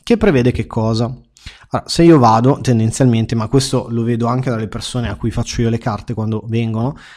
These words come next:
hanno in testa l'idea che le carte di tarocchi debbano necessariamente, ehm, individuare un futuro.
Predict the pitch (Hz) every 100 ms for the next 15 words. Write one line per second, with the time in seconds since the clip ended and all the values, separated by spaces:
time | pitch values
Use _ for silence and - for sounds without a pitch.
0 | - - 175 143 165 - 151 175 135 139
1 | 156 131 113 113 - _ _ _ - 139
2 | 147 131 151 196 143 139 - 202 208 -
3 | _ _ 131 175 127 120 120 131 185 -
4 | 208 190 120 131 208 196 - - - -
5 | 127 120 113 107 101 101 104 104 - -
6 | 165 170 151 139 190 160 92 131 180 -
7 | - 151 131 113 101 120 113